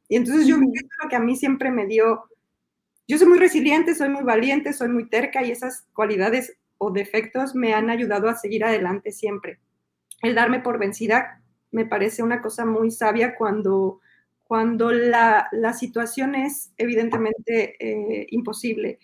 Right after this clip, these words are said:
Speaker 1: pero no es una opción para mi gran sueño o para
Speaker 2: Ujú.
Speaker 1: mi Wichita, ¿sabes?
Speaker 2: Sí.
Speaker 1: Que te pueden dar muchas veces, eh, puedes, puedes fallar muchas veces, pero esos fallos te enseñan a seguir adelante.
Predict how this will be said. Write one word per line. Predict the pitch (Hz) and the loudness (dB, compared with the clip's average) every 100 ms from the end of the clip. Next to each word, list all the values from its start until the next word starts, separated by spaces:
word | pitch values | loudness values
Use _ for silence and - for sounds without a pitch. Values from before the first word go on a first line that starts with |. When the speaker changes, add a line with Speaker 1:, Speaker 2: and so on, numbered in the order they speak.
| - - _ _ | -20 -20 _ _
Speaker 1:
pero | 240 240 | 0 2
no | 247 262 277 | 2 2 0
es | 285 | 0
una | 302 285 | 2 2
opción | 277 - 240 233 311 359 _ _ _ _ - | -2 -4 -4 -2 -4 -6 _ _ _ _ -2
para | 247 226 226 | 0 2 2
mi | 220 | 0
gran | 220 220 220 | 0 0 -2
sueño | 247 220 208 190 190 _ | -4 -2 -2 -6 -10 _
o | 220 226 | -6 -2
para | 214 | -2
Speaker 2:
Ujú. | 208 202 - | -2 -8 -8
Speaker 1:
mi | 202 | -8
Wichita, | 214 196 - 202 - _ _ | -8 -8 -4 -4 -6 _ _
¿sabes? | - 208 269 - - - | -6 -2 -2 -4 -12 -12
Speaker 2:
Sí. | 208 196 - - | -10 -12 -12 0
Speaker 1:
Que | 247 220 - _ _ _ _ _ | 2 2 -2 _ _ _ _ _
te | - 226 | -4 -4
pueden | 262 269 269 269 | 0 0 2 2
dar | 240 220 | 2 2
muchas | 302 262 285 285 269 226 | -2 -2 -2 -2 -4 -2
veces, | 233 247 254 269 - | -4 -4 -6 -6 -10
eh, | 220 208 202 196 196 - | -8 -6 -6 -6 -6 -2
puedes, | 285 302 | 0 0
puedes | 285 311 | 0 0
fallar | 269 262 | 0 2
muchas | 285 294 269 | 0 -2 -4
veces, | 240 311 - | -4 -6 -4
pero | 226 | -2
esos | 226 294 285 | -2 -4 -6
fallos | 254 240 269 294 | -4 -2 -2 -6
te | 240 | -6
enseñan | 226 233 247 | -4 -2 -2
a | 226 | -2
seguir | 220 208 202 | -4 -8 -6
adelante. | 208 - 107 - - | -6 -8 -10 -14 -20